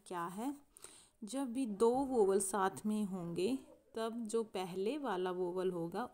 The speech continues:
उसकी sound बोली जाएगी, ये वाले की sound नहीं बोली जाएगी।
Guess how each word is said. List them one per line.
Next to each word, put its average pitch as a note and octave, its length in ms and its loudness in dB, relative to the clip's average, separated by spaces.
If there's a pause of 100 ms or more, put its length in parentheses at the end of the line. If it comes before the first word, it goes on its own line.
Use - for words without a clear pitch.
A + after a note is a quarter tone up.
उसकी A#3+ 360 -6
sound F3 380 -6
बोली E3+ 340 -4
जाएगी, E3 420 -6
ये G#3 260 0
वाले E3+ 340 -4
की C4 180 -8
sound A3 420 -8
नहीं G3+ 260 -2
बोली D#3+ 340 -4
जाएगी। D#3 400 -4